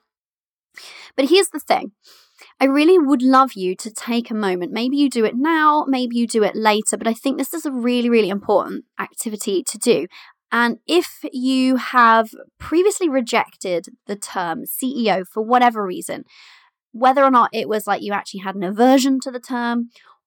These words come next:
or whether it was that you just never even gave it any thought, if it was, if you had anything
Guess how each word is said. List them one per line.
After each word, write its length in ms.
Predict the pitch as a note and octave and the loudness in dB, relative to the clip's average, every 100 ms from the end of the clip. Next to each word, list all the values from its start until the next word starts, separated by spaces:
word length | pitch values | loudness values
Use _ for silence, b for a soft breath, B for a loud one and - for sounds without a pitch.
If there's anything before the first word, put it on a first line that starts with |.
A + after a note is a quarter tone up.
| - | -2
or 300 | C4+ C4 C4 | 2 4 6
whether 260 | A#3+ A#3 A3 | 4 4 0
it 80 | |
was 140 | A3 G#3 | -2 -2
that 180 | G3 G#3+ | -4 -4
you 140 | G#3 | -8
just 260 | A3 G#3+ A3 | -6 -6 -4
never 300 | G#3 G3 G3+ | -6 -4 -4
even 200 | G3 F#3+ | -4 -4
gave 200 | F#3 F3+ | -4 -4
it 100 | F#3 | -8
any 180 | F3 | -10
thought, 300 | F#3 G#3 G#3+ - - | -8 -2 -2 -2 -10
if 100 | C4+ | -6
it 60 | |
was, 120 | D4+ C#4 | -6 -6
if 280 | C#4 C#4+ C4+ | -4 -4 -2
you 80 | D4 | 0
had 180 | D#4 D#4 - | 0 0 0
anything 420 | D4 F4 F#4 | 2 2 2